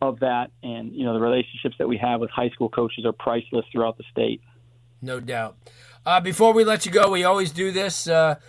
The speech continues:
Speaker 2: Thursday being Thanksgiving. What's the one dish that you have to have on your table?
Speaker 1: Oh, man. I mean, uh,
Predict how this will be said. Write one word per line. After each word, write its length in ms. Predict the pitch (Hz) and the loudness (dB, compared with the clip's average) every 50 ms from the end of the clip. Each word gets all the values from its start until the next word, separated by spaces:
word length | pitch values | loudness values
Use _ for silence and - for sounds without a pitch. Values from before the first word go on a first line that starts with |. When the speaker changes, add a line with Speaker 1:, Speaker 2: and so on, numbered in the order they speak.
| - _ - | -20 _ -4
Speaker 2:
Thursday 460 | - 160 170 185 180 151 160 180 175 | 0 0 2 2 0 -2 -2 -2 -2
being 300 | 170 156 170 170 165 160 | -2 -2 -2 -2 -4 -4
Thanksgiving. 800 | 143 - 175 170 165 151 - 139 139 170 170 160 165 165 156 147 - - - - _ | -4 -2 0 0 0 0 -4 -6 -4 -4 -4 -2 -2 -4 -4 -6 -10 -16 -20 -20 _
What's 320 | - 156 180 208 202 - - | -6 -2 -2 -2 -2 -2 -2
the 160 | 175 180 170 | -2 -2 -2
one 580 | 165 156 156 156 165 175 190 202 208 208 202 190 | -2 -2 -4 -2 0 2 2 2 2 0 -2 -2
dish 320 | 170 202 208 196 175 - | -2 0 0 0 -2 -2
that 220 | - 160 160 147 - | -2 -2 -2 -2 0
you 100 | 151 143 | -2 0
have 200 | 151 156 160 151 | 0 -2 -2 -2
to 100 | 151 143 | -4 -2
have 200 | 147 151 156 151 | -2 -2 -2 -2
on 180 | 147 147 139 | -4 -4 -4
your 100 | 135 131 | -6 -8
table? 440 | 120 - 143 131 123 110 110 - _ _ _ _ _ _ _ _ _ _ _ _ _ _ _ _ _ _ _ _ _ _ _ _ _ - | -8 -6 -6 -6 -6 -8 -12 -16 _ _ _ _ _ _ _ _ _ _ _ _ _ _ _ _ _ _ _ _ _ _ _ _ _ -2
Speaker 1:
Oh, 200 | - 160 147 139 | -2 0 0 2
man. 340 | 131 135 135 131 123 120 127 - | 2 2 2 0 0 -2 -4 -2
I 120 | 135 135 | -2 0
mean, 280 | 127 127 127 123 123 120 | 0 0 0 0 0 0
uh, 260 | 123 120 117 113 | 0 0 0 -2